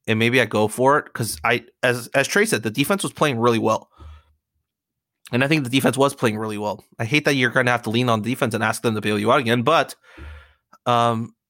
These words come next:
I think it was the right time to give your, uh, your offense a, a chance to, to make up for it.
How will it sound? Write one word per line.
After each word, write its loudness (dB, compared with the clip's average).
I 0
think -2
it 4
was 2
the 2
right 0
time 2
to -16
give -4
your, -4
uh, 2
your 2
offense 0
a, 0
a -2
chance 0
to, 0
to 0
make 2
up -2
for 2
it. -6